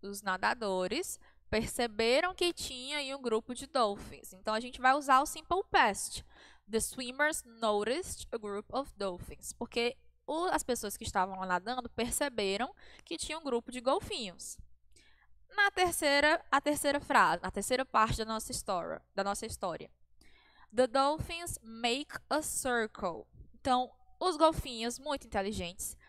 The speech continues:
perceberam que os tubarões estavam querendo caçar os nadadores e fizeram o quê? Made a circle around the swimmers. Os golfinhos muito inteligentes, não vamos deixar a galera morrer aqui, vamos fazer um círculo pra ajudar eles.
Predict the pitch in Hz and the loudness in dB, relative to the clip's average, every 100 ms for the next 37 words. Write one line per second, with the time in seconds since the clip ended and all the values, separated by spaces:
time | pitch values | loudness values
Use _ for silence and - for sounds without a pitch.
0 | _ _ 339 349 - 302 247 214 208 208 | _ _ 2 2 2 -4 -2 -2 0 -2
1 | 220 - _ - _ _ - 320 311 269 | -6 -14 _ -20 _ _ -4 -2 -2 0
2 | 240 214 208 208 220 202 208 247 220 196 | 0 0 -4 -4 -2 -2 -4 -4 -4 -4
3 | 202 359 349 - - 226 208 247 247 180 | 0 2 2 -2 0 4 6 4 0 0
4 | 208 247 196 202 285 311 - 359 233 185 | 0 0 -4 -4 -6 -6 -4 -2 2 2
5 | 240 - 277 214 - - - _ _ _ | 0 -2 -2 -2 -4 -16 -20 _ _ _
6 | 247 247 208 180 190 311 - 220 202 - | -12 0 2 2 2 0 0 0 0 0
7 | 320 - 240 196 190 170 165 202 269 - | -2 -2 -6 0 4 4 4 0 -8 -10
8 | 262 311 - 254 190 165 - - - - | -8 -8 -6 -6 -6 -10 -12 -14 -14 -20
9 | - _ - - - - 320 311 294 254 | -20 _ -20 -20 -14 -4 0 0 -2 -8
10 | 247 254 254 277 269 269 294 - - 247 | -8 0 0 2 -4 -6 -8 -14 -12 -10
11 | 254 262 240 247 - 220 226 226 214 214 | -6 -6 -4 -4 0 0 2 2 2 0
12 | 226 240 226 233 220 226 233 214 220 - | -2 -2 -4 -4 -6 -2 -2 -2 -4 -8
13 | 220 226 226 - 220 208 208 214 - - | -8 -8 -6 -2 -2 0 0 -2 -6 -12
14 | - | -12